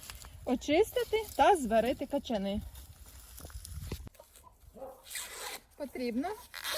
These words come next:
качани почистити. Можна біля кізочки, вони дуже гарно їдять шкарлупки. Очищаємо все дуже просто і будемо варити.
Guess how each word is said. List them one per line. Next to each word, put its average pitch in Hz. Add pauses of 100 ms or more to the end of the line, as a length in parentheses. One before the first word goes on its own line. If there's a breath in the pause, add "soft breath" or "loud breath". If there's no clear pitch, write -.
(380)
качани 285
почистити. 247 (1500)
Можна 269
біля 220
кізочки, 359
вони 254
дуже 233
гарно 220
їдять 214 (1000)
шкарлупки. 233 (3500)
Очищаємо 466
все 381
дуже 277
просто 427 (680 soft breath)
і 480
будемо 285
варити. 214